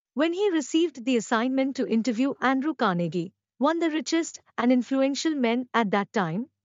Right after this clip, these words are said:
Carnegie challenged Hill to interview other wealthy and successful people to discover a simple formula for success. And the result was this book, Think and Grow Rich.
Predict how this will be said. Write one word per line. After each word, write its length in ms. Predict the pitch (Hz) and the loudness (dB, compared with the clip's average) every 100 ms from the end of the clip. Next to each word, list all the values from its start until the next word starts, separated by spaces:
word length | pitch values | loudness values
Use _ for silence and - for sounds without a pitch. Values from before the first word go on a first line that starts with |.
| - | 0
Carnegie 440 | 262 302 339 349 | 0 2 0 0
challenged 520 | - 254 233 269 254 - | 2 0 2 0 -2 0
Hill 200 | 254 226 | 0 0
to 160 | 240 | -2
interview 440 | 262 254 247 269 247 | 0 0 0 0 0
other 300 | - 240 302 | 0 2 2
wealthy 500 | 214 208 226 262 254 - | 2 0 2 0 -2 0
and 180 | 240 214 | -2 0
successful 580 | 226 - 247 - 294 | -4 -2 -2 -2 -6
people 380 | 262 269 240 294 | 0 -2 0 -2
to 100 | 254 | -2
discover 640 | 196 208 - 226 208 196 - | -2 -2 0 -2 -2 -8 -6
a 80 | - | -8
simple 400 | - 320 311 330 | -4 -6 -2 -4
formula 520 | - 262 285 302 285 | 0 0 0 -2 -4
for 200 | - 208 | -4 -6
success. 600 | - 165 - 160 - - _ _ _ _ _ _ _ _ _ _ _ | -4 -8 -6 -6 -8 -16 _ _ _ _ _ _ _ _ _ _ _
And 180 | 294 302 | -2 0
the 100 | 302 | 0
result 460 | 285 277 339 381 | 0 0 -2 -2
was 200 | 330 254 | -4 -2
this 260 | 185 277 - | -2 -2 -2
book, 300 | 202 170 - _ _ - | -4 -4 -8 _ _ -4
Think 300 | 330 349 - | -4 -4 -4
and 180 | 254 233 | -2 0
Grow 240 | 190 294 339 | 0 0 0
Rich. 400 | 220 156 - | 0 -2 -6